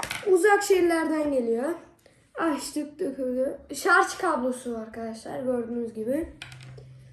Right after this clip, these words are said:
Sonra burada kullanım, kullanım kılavuzu var. ios ve And-, e, ios ve Android'ler için geçerli diyor. Burada da Çince bir şeyler yazıyor.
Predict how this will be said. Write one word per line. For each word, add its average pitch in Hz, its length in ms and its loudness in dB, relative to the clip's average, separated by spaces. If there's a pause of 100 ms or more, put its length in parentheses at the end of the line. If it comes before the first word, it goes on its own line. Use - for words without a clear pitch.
(140)
Sonra 359 340 4
burada 359 260 2
kullanım, 339 500 0 (300)
kullanım 320 560 0
kılavuzu 233 460 -2
var. 240 180 -4 (640)
ios 330 360 2
ve 370 60 6
And-, 302 480 0
e, 240 680 0
ios 302 180 -4
ve 302 40 -2
Android'ler 285 800 2
için 240 280 -8
geçerli 202 500 -10
diyor. 233 260 -4 (1040)
Burada 403 340 6
da 349 440 4 (1200)
Çince 339 460 4
bir 311 60 -8
şeyler 330 400 2
yazıyor. 233 560 4